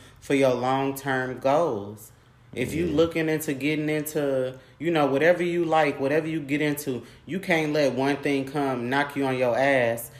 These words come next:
Speaker 1: and then next thing you know, you like, "All right, I quit." You gotta
Speaker 2: Yeah,
Speaker 1: get
Speaker 2: yeah.
Speaker 1: back up. You gotta stay motivated. You gotta get to it.
Speaker 2: The biggest thing that, uh, that make people demotivated is finances.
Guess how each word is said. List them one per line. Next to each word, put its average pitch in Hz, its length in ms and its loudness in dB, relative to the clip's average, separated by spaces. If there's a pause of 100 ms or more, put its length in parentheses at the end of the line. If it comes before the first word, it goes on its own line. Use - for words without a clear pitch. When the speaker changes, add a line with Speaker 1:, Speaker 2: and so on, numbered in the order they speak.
(200)
Speaker 1:
and 123 160 -4
then 131 200 0
next 135 220 0
thing 139 180 0
you 131 120 -4
know, 135 200 2
you 139 200 -2
like, 117 280 2
"All 123 160 2
right, 120 220 2
I 120 140 2
quit." - 480 -4 (260)
You 180 120 -6
gotta 147 200 6
Speaker 2:
Yeah, - 60 -2
Speaker 1:
get 139 160 2
Speaker 2:
yeah. 135 200 4
Speaker 1:
back 135 120 -4
up. 135 260 0
You 151 60 -8
gotta 135 240 2
stay 135 240 0
motivated. 127 640 -2
You 139 100 -8
gotta 131 220 0
get 131 320 -2
to 196 300 -2
it. 98 180 -8 (340)
Speaker 2:
The - 80 -6
biggest 123 480 6
thing 139 500 6
that, 120 240 2
uh, 120 540 4 (1080)
that 98 160 0
make 113 280 4
people 113 280 2
demotivated 104 920 2 (360)
is 95 180 -4
finances. 101 800 -2